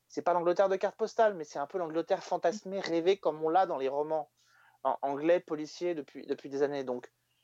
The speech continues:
pourquoi pas transposer Poirot dans un autre type d'environnement ? Ça peut être intéressant. Mais sauf que là, en fait, on a l'impression de,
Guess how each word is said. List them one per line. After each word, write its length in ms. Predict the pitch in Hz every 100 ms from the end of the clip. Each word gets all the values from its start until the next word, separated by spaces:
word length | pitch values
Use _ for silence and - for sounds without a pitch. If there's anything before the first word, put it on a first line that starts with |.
| _ -
pourquoi 260 | 160 208
pas 140 | 277 277
transposer 520 | 208 180 185 175 196
Poirot 380 | - 175 170 208
dans 200 | 156 143
un 180 | 156
autre 300 | 175 214 -
type 240 | 175 202 180
d'environnement ? 560 | 160 151 151 160 254
Ça 180 | 311 -
peut 180 | - 262
être 160 | 247 196
intéressant. 480 | 180 175 175 156 - _ _ - - -
Mais 80 | 131
sauf 180 | 208
que 140 | - 196
là, 160 | 240
en 40 | 233
fait, 240 | - 202
on 80 | 170
a 60 | 156
l'impression 540 | 156 - 175 190 190
de, 240 | 151 131